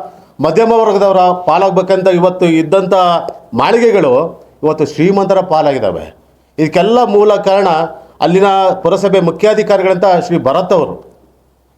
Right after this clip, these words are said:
ಏನೇ ಹೇಳಿದ್ರು ಕೂಡ, "ನೀವು ಏನಾರು ಮಾಡ್ಕೊಳ್ರಿ, ನಾವು ಏನು ಬೇಕೋ ಅದನ್ನು ಮಾಡ್ಕೊಂತೀವಿ" ಅಂತ ಹೇಳ್ತಾ ಇದ್ದಾರೆ. ನಾನು ಈ ಮುಖಾಂತರ ಸ್-, ವಿಜೇಂದ್ರ ಅವರಿಗೆ ಏನು ಮನವಿ ಮಾಡ್ತಿದ್ದೀವಿ ಅಂದರೆ,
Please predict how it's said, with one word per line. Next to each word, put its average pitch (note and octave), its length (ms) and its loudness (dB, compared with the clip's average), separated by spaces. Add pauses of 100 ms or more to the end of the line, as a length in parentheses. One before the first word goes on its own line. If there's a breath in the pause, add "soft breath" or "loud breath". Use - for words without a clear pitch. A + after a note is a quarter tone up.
(240)
ಏನೇ A3+ 460 4
ಹೇಳಿದ್ರು A3+ 340 2
ಕೂಡ, A3 220 0 (140)
"ನೀವು G3+ 200 2
ಏನಾರು G#3+ 320 2
ಮಾಡ್ಕೊಳ್ರಿ, G3+ 420 0
ನಾವು F#3 200 0
ಏನು F3+ 200 0
ಬೇಕೋ F#3 180 0
ಅದನ್ನು F3+ 200 0
ಮಾಡ್ಕೊಂತೀವಿ" F3 440 -2
ಅಂತ E3 120 -2
ಹೇಳ್ತಾ D#3 320 0
ಇದ್ದಾರೆ. - 580 -6
ನಾನು D3+ 180 0
ಈ G3 80 2
ಮುಖಾಂತರ G#3+ 440 0 (240)
ಸ್-, - 240 -6
ವಿಜೇಂದ್ರ C#3+ 500 2
ಅವರಿಗೆ G3 260 2
ಏನು F#3 300 2
ಮನವಿ F#3 240 2
ಮಾಡ್ತಿದ್ದೀವಿ F3 420 0
ಅಂದರೆ, C#3+ 540 -2